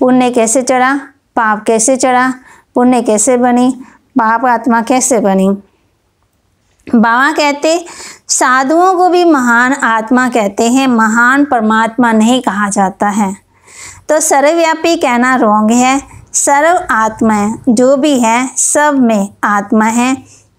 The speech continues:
पढ़े लिखे हैं, जो वह सिद्ध कर बतलाते हैं, झाड़ में भी आत्मा है।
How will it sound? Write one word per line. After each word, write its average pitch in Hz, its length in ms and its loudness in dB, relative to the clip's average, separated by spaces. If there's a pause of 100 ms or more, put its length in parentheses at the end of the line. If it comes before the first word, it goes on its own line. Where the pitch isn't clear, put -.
(100)
पढ़े 262 240 0
लिखे 285 300 0
हैं, 285 420 0
जो 226 160 2
वह 240 240 2
सिद्ध 269 360 0
कर 240 220 -2
बतलाते 208 640 -2
हैं, 262 280 0 (420)
झाड़ 220 480 0
में 269 220 0
भी 269 100 2
आत्मा 240 420 0
है। 240 260 0